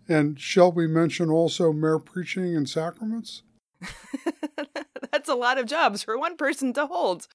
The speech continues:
Speaker 1: It's impossible, and pastors get caught up in a,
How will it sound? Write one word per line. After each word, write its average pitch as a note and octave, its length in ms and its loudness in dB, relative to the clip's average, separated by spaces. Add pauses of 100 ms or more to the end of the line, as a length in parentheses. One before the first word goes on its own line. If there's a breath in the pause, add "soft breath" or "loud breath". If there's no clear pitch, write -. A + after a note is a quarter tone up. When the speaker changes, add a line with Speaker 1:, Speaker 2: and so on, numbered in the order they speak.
(120)
Speaker 1:
It's F3 220 2
impossible, D#3+ 880 4
and D#3 440 2
pastors D#3+ 800 0
get - 280 2
caught E3 480 2
up E3+ 300 0 (540 soft breath)
in D3+ 440 4
a, C3+ 500 4